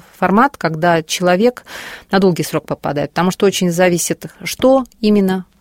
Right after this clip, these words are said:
э, к-, ка-, ка-, какой объём, э, и это, от этого зависит срок, какой будет, м, с-, естественно,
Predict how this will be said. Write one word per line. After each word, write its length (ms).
э, 200
к-, 200
ка-, 280
ка-, 340
какой 380
объём, 500
э, 100
и 160
это, 300
от 100
этого 240
зависит 420
срок, 460
какой 280
будет, 340
м, 160
с-, 260
естественно, 500